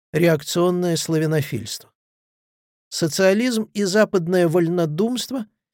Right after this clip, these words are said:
стали для него воплощением западной заразы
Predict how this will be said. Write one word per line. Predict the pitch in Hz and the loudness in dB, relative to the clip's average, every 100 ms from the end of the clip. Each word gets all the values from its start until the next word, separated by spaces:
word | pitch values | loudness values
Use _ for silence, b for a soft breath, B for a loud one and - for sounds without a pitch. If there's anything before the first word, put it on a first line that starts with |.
| _ | _
стали | - - 208 220 214 | -14 -2 2 2 2
для | 208 | 0
него | 214 220 220 | 2 4 4
воплощением | 208 170 208 190 - 202 190 180 175 | 2 2 2 2 0 0 2 0 -2
западной | 135 160 170 156 143 147 147 | -4 0 0 -2 -4 -2 -2
заразы | 135 165 170 156 131 | 0 0 2 0 -2